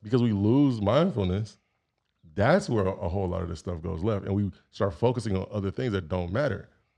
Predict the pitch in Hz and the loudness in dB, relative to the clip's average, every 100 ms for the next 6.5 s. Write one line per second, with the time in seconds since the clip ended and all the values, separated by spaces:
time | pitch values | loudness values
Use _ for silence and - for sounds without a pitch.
0 | _ _ - 104 95 - _ - 98 139 | _ _ -4 0 0 -4 _ -10 0 2
1 | 165 147 147 131 151 143 113 - - 104 | 2 2 0 2 0 0 -2 -6 -18 -8
2 | 127 127 110 - 104 - 120 104 104 110 | -4 -2 -2 -4 -4 0 -2 -2 -6 -4
3 | 113 58 - - 62 - _ _ _ _ | -4 -2 -4 -4 -8 -8 _ _ _ _
4 | _ _ - 95 101 127 117 87 - 117 | _ _ -4 -2 0 0 0 -2 0 0
5 | 113 95 92 95 85 90 90 82 95 101 | 2 0 0 -2 -2 -2 -4 -8 -8 -6
6 | - 101 95 87 | -2 0 2 0